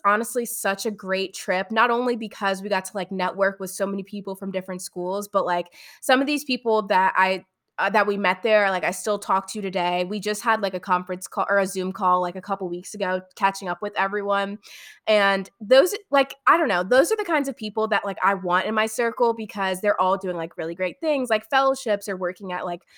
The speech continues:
top companies or just, like, doing whatever they want in their lives. So I think having good, um, friends like that and good connections like that is really good. And also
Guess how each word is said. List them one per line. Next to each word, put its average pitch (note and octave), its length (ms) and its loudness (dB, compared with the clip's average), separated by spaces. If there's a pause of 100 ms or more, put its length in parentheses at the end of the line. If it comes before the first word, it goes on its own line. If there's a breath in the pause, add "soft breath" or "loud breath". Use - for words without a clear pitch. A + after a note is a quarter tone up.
(200 soft breath)
top A3 300 2
companies B3 580 0
or G#3 60 -2
just, G#3 240 -4
like, F#3 220 -2 (160)
doing G3+ 640 -4
whatever G#3+ 480 2
they A3+ 120 0
want A3 340 0
in G3 80 -4
their F#3 160 -2
lives. F#3 320 0
So A3+ 100 0
I A3+ 80 4
think C#4 220 -4
having G#3 460 0 (460 loud breath)
good, G#3+ 360 8
um, F#3 320 2
friends G3 340 0
like F#3 240 -2
that F#3 300 2
and G3 180 -6
good G3+ 160 0
connections G3 540 -6
like B3 160 0
that B3 180 2
is B3+ 100 -6
really C4+ 200 0
good. C4 280 2 (400 loud breath)
And C4+ 200 4
also C4+ 280 6